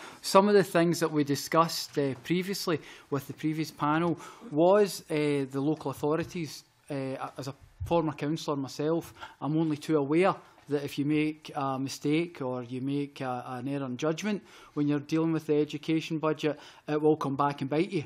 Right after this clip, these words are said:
you know, because the parents and the teachers will, uh, tell you exactly. Now, surely I, I would learn, I've learned from that, the engagement with teachers, parents and pupils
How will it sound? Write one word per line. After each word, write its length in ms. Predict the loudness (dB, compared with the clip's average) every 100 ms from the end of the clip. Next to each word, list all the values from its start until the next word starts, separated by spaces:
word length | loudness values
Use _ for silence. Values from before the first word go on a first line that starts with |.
| -6 _ _ -2
you 120 | 2
know, 240 | 4 4
because 320 | 2 -2 -4 -6
the 60 |
parents 520 | -2 0 0 -2 -4
and 120 | -6 -4
the 40 |
teachers 540 | -4 -6 -6 -6 -6
will, 340 | -4 -2 -2 -6 -8
uh, 220 | -8 -6
tell 280 | -4 -2 0
you 60 | -2
exactly. 540 | -2 -2 0 -2 -4 -6 -14 -2
Now, 260 | 2 2 2
surely 600 | 0 2 4 2 2 0
I, 220 | 2 2 4
I 140 | 4
would 180 | 2 0
learn, 380 | 2 2 2 2
I've 280 | 0 0 0
learned 260 | 0 -2
from 160 | -4 -2
that, 240 | -2 -2 -10 _
the 80 | -6
engagement 600 | -4 2 2 2 -2 -6 -8 _
with 460 | -2 0 0 -6 -20 _ _ -6
teachers, 440 | -4 -4 -8 -8
parents 600 | -6 -2 -2 -4 -10 -16 -10
and 340 | -6 -6 -6 -4
pupils 520 | -2 0 -2 -4